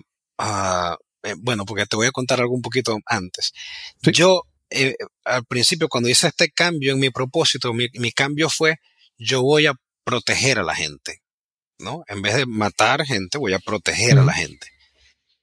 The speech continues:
Speaker 1: Pero después me di cuenta de que yo no era Superman, yo no puedo proteger a todo el mundo, yo no voy a proteger a
Speaker 2: Claro.
Speaker 1: nadie. Yo lo que tengo es que darle herramientas a la gente para que ellos mismos se cuiden
Speaker 2: Se
Speaker 1: y
Speaker 2: protejan.
Speaker 1: practiquen el autocuidado y la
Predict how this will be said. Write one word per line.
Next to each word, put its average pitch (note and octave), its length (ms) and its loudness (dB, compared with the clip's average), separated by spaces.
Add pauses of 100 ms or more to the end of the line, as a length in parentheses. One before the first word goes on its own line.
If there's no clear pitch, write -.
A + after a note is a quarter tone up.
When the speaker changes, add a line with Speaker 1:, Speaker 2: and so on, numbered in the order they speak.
(400)
Speaker 1:
Pero A#2 140 0
después B2 280 -2
me E3+ 120 2
di D#3+ 100 4
cuenta C3 400 -2
de G#2+ 100 2
que F2+ 160 -4
yo F#2 120 0
no B2 80 0
era F#3+ 120 2
Superman, G#2+ 640 -2
yo F#2+ 120 -4
no G#2+ 120 -4
puedo C#3 240 2
proteger A#2+ 400 2
a A#2 40 0
todo A2 160 -2
el G2+ 60 0
mundo, B2+ 300 -2
yo F#2+ 160 -2
no A2+ 80 -2
voy D3 120 4
a C#3+ 80 6
proteger G2+ 420 0
a F#2 80 0
Speaker 2:
Claro. G2 180 2
Speaker 1:
nadie. E2 280 -2 (720)
Yo G#2+ 160 -2
lo A2+ 80 -2
que C#3 100 -2
tengo C#3 220 0
es C3 60 -4
que - 100 0
darle C3 200 4
herramientas C3 600 0
a C3+ 40 2
la B2 120 0
gente F#3+ 280 0
para A#2+ 200 -2
que - 200 -2
ellos E3 220 0
mismos E3 520 0 (380)
se - 260 0
cuiden G3 320 2
Speaker 2:
Se - 40 4
Speaker 1:
y - 40 2
Speaker 2:
protejan. - 260 2
Speaker 1:
practiquen C#3 560 0
el C3+ 100 4
autocuidado G#2+ 680 0
y G#2 60 0
la G2+ 140 2